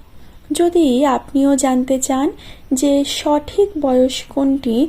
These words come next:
আপনার কোটিপতি হওয়ার বা সব থেকে বেশি রোজগার করার, যদি আপনিও এই বিষয়ে জানতে ইচ্ছুক থাকেন,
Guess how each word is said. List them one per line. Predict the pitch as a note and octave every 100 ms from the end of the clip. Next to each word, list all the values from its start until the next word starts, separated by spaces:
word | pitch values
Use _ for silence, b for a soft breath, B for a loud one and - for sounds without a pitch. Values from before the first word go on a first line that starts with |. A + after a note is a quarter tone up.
| B B B
আপনার | B3+ B3 A#3+ A#3 A#3+
কোটিপতি | - C#4 C4+ D4+ D#4 D4+ D4+
হওয়ার | D4 C#4+ D4 F#4 - B B B
বা | C4 B3
সব | - D4 D4 -
থেকে | D#4 D4+ D#4 C4+
বেশি | C4 C4 - G#4
রোজগার | D#4+ C4 - A3+ A3+
করার, | A3 G#3+ G3+ - - - B B B B D4
যদি | E4 E4 F#4
আপনিও | C4 A#3+ - F4+ F#4+ C4+ B3 B3+
এই | C#4 C#4+
বিষয়ে | C#4 C4 - C4 C4
জানতে | B3+ A#3+ A#3 B3+ B3+
ইচ্ছুক | A#3+ A#3 - - D4+ D4+
থাকেন, | - E4+ F#4+ E4+